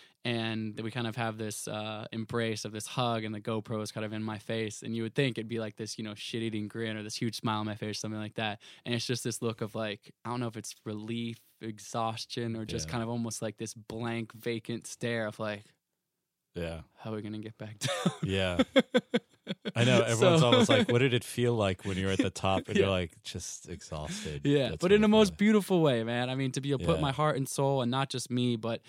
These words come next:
Speaker 1: this was a team effort. You know, me,
Speaker 2: Yeah.
Speaker 1: Jenna, my mother, the whole team around us, sponsors, you know, all that sort of stuff. I mean, to be in the culmination,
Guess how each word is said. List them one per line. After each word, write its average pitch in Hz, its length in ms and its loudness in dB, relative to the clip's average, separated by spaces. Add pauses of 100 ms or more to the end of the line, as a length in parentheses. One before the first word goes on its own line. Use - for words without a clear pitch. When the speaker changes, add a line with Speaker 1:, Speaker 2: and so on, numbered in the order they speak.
(160)
Speaker 1:
this 127 100 -2
was 127 120 -4
a 117 80 -2
team 113 300 -2
effort. 110 380 -6
You 110 100 -8
know, 110 140 -6
me, 120 280 -2
Speaker 2:
Yeah. - 40 -4
Speaker 1:
Jenna, 117 320 -2
my 110 160 -4
mother, 113 520 -2
the 110 100 -8
whole 113 180 -6
team 110 240 -8
around 113 240 -4
us, 107 140 -8
sponsors, 117 500 -6
you 110 80 -2
know, 110 100 -4
all 123 260 0
that 110 160 -4
sort 110 140 -6
of 107 60 -6
stuff. 110 300 -8
I 117 60 -6
mean, 110 180 -6
to 120 80 -10
be 110 100 -8
in 107 120 -6
the 107 60 -10
culmination, 113 680 -6